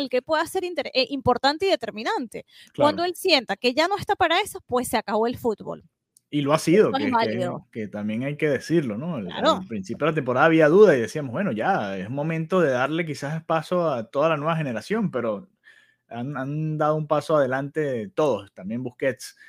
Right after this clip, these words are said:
Speaker 2: eh, el propio Alba, creo que ha mejorado mucho y, y, bueno, también tiene que ver cómo juega el equipo, ¿no?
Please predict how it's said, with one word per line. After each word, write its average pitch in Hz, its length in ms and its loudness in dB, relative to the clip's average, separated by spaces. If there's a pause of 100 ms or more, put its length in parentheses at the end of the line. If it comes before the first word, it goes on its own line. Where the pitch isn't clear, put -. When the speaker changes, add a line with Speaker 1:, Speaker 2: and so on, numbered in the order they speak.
(240)
Speaker 2:
eh, 87 540 -8
el - 80 -20
propio 120 380 -2
Alba, 120 380 2
creo 110 160 -10
que - 80 -8
ha 117 80 -4
mejorado 110 420 -4
mucho 110 460 -6
y, 90 180 -10
y, 90 360 -12
bueno, 104 200 -10
también 101 280 -10
tiene 120 160 -6
que 107 100 -4
ver 113 320 -2
cómo 110 220 -8
juega 113 220 -4
el 107 80 -4
equipo, 101 360 -8
¿no? 101 240 -8